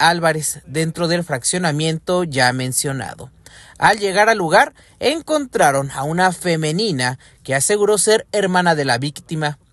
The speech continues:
Según información proporcionada por la comisaría de la Expilla Maicera, la familiar localizó a Laura muerta y a su cuñado dentro de su vivienda en el área de la sala, ambos inconscientes con heridas de bala en el cráneo.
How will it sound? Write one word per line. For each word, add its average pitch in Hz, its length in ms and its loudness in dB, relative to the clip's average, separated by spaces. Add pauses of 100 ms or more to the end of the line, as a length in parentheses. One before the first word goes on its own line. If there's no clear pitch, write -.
(520)
Según 190 320 0
información 214 540 4
proporcionada 214 720 2
por 214 180 0
la 190 120 4
comisaría 175 580 0
de 285 100 2
la 262 100 2
Expilla 294 460 0
Maicera, 254 580 0
la 123 160 0
familiar 202 540 2
localizó 220 720 0
a 190 80 4
Laura 180 320 4
muerta 143 560 -2 (320)
y 147 200 0
a 170 120 4
su 175 220 -4
cuñado 156 540 0
dentro 160 360 -2
de 131 140 -2
su 170 160 -2
vivienda 151 580 0
en 220 160 -2
el 185 140 2
área 123 220 0
de 117 100 -4
la 110 120 -6
sala, 156 460 0 (400)
ambos 185 520 0
inconscientes 233 1000 -2
con 226 220 2
heridas 214 380 0
de 165 100 2
bala 180 460 4
en 190 200 -4
el 120 160 -6
cráneo. 156 520 -2